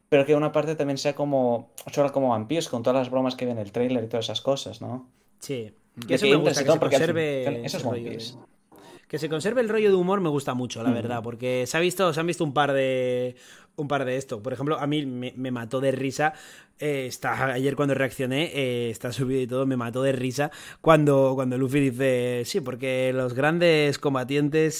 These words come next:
Speaker 2: siempre
Speaker 1: Mm.
Speaker 2: ponen un nombre a su ataque". <laughs> Eso me
Speaker 1: Eso es algo
Speaker 2: parece
Speaker 1: i-, interesante porque es como algo que... Yo no
Speaker 2: Eso
Speaker 1: he estado
Speaker 2: Luffy lo
Speaker 1: com-
Speaker 2: dijo, ¿no?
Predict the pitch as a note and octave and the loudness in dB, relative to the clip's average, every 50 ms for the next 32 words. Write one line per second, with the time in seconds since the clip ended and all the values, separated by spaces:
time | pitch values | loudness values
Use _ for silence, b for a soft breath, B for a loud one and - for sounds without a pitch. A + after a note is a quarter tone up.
0 | - - - C#3+ C3 B2+ B2 C#3 C#3+ C#3 C#3 C3+ C3 B2+ C#3 C#3+ C#3 C3 B2+ A#2+ | -8 -4 -2 0 2 2 2 4 4 4 4 4 6 6 6 6 4 4 2 0
1 | A#2 A2+ A#2+ A#2 A#2 A#2+ A#2+ A2 A#2 A#2+ - - - - E3 - - - A3 E3 | 0 -2 -4 -4 -4 -4 -6 -4 -6 -8 -8 -8 -6 -6 -6 -6 -4 -6 -6 -6
2 | - - - - A4 G4+ - - - C#4 - F#4 F4+ F4+ D4+ - - - - - | -4 -2 2 4 6 6 8 6 6 4 2 2 2 0 -2 -2 -4 -8 -12 -12
3 | C3 - E3+ F3 E3 F3 E3 E3+ F3 F3+ F3+ D#3+ D#3+ D#3 D#3 D#3 - - G#3+ G#3 | -10 -8 -8 -6 -6 -4 -4 -2 -2 -2 -2 -2 -2 -2 -2 -4 -4 -2 -2 0
4 | G3 G3 F#3+ F3 F3+ - E3+ D#3+ D3+ C#3+ C3 B2 - - _ _ _ _ _ _ | 0 0 0 -2 -2 0 2 2 4 4 2 0 -2 -6 _ _ _ _ _ _
5 | _ _ _ _ _ _ _ _ - D#3 E3 F#3+ G3+ A3+ B3 D4 C#4+ A#3 G#3+ G3 | _ _ _ _ _ _ _ _ -6 -2 2 2 4 4 4 4 4 4 6 6
6 | G3+ E3+ C#3+ D3 C#3 - - G#2+ F#2+ G2+ C#3 A3 C#4+ | 4 4 4 2 2 0 -4 -6 -6 -8 -8 -10 -10